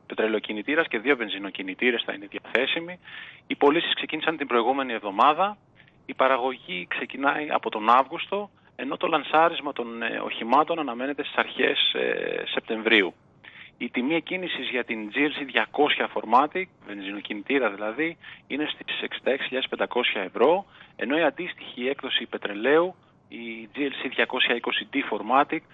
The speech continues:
ξεκινάει από τις εβδομήντα μία χιλιάδες πεντακόσια ευρώ. Ε, να συμπληρώσω εδώ ότι στις, ε, αρχές Σεπτεμβρίου του τρέχοντος, ε, έτους αναμένεται και η παρουσίαση των πολυπόθητων υβριδικών, ε,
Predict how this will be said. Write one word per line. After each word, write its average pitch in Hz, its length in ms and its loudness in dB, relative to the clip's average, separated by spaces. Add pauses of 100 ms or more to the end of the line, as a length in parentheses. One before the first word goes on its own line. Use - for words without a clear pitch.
(140)
ξεκινάει 127 320 0
από 147 120 0
τις - 100 -6
εβδομήντα 110 360 -6
μία 127 160 -4
χιλιάδες 131 320 -4
πεντακόσια 120 500 2
ευρώ. 104 300 0 (840)
Ε, 110 200 8
να 120 120 2
συμπληρώσω 123 500 2
εδώ 143 220 2
ότι 175 160 -4
στις, - 220 -14 (140)
ε, 120 320 0
αρχές 113 300 -4
Σεπτεμβρίου 131 540 -2
του 123 160 -4 (260)
τρέχοντος, 123 640 0
ε, 110 220 0
έτους 190 500 -4 (140)
αναμένεται 131 600 2
και 123 220 -4
η 113 420 -4 (280)
παρουσίαση 113 600 0
των 110 380 -6
πολυπόθητων 117 840 2 (320)
υβριδικών, 113 760 0
ε, 104 40 -10